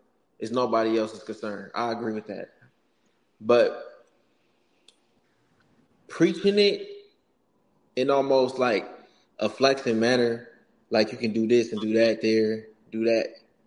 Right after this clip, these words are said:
do this and do that here, when it's not factual, it's not,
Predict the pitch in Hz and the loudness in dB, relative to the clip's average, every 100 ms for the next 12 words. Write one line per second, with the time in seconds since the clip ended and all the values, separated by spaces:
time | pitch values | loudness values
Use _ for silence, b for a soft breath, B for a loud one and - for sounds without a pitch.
0 | - 117 120 117 113 110 113 117 120 92 | -4 4 4 4 0 0 2 4 4 4
1 | 123 123 107 - 117 120 - 123 123 - | 2 4 4 0 0 -2 0 0 0 -2
2 | - 131 135 135 110 107 104 - _ _ | -2 2 2 0 -6 -8 -8 -10 _ _
3 | _ - 131 131 - 120 127 104 | _ -2 0 0 -2 2 2 2